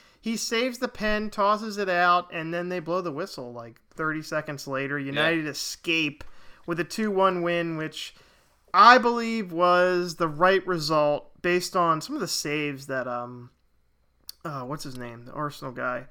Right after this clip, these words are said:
Speaker 1: Fabianski
Speaker 2: Yeah.
Speaker 1: in the West Ham goal. He had some really nice save, a really great
Speaker 2: He,
Speaker 1: fingertip
Speaker 2: he,
Speaker 1: save on
Speaker 2: he's
Speaker 1: a,
Speaker 2: been
Speaker 1: on
Speaker 2: a,
Speaker 1: a Bruno
Speaker 2: he,
Speaker 1: volley.
Speaker 2: he's another goalkeeper that has left Arsenal and proven that,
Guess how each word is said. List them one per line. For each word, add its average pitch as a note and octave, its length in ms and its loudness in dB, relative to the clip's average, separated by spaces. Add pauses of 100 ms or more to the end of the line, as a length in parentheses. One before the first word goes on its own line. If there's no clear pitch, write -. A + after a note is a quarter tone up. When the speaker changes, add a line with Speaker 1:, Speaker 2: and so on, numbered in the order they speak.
(140)
Speaker 1:
Fabianski F#3 840 8 (300)
Speaker 2:
Yeah. A#2+ 180 0
Speaker 1:
in D#3+ 60 2
the D#3+ 60 0
West E3 280 2
Ham D#3+ 220 -2
goal. D3 520 -2 (220)
He C4 120 -4
had D#4+ 120 0
some C3 240 -6
really D#3+ 280 2
nice C#3+ 260 -2
save, D3+ 220 -6
a C3+ 40 -6
really F3 180 -4
great D#3+ 220 -4
Speaker 2:
He, - 60 -20
Speaker 1:
fingertip F3+ 440 -4
Speaker 2:
he, D3+ 120 -8
Speaker 1:
save C3+ 300 -10
on C3+ 60 -4
Speaker 2:
he's F3+ 120 0
Speaker 1:
a, - 40 -12
Speaker 2:
been F#3+ 140 4
Speaker 1:
on D#3+ 100 4
Speaker 2:
a, C3 40 -2
Speaker 1:
a - 40 -8
Bruno D#3+ 340 -4
Speaker 2:
he, D3+ 60 -2
Speaker 1:
volley. B2 380 -8 (140)
Speaker 2:
he's D3 280 -4
another C3 680 -2 (240)
goalkeeper G#2+ 640 -8
that F#2+ 320 -10
has G2+ 240 -16
left G2 300 -10
Arsenal F#2+ 600 -12
and F#2 160 -14
proven F2+ 600 -16 (440)
that, F2+ 280 -4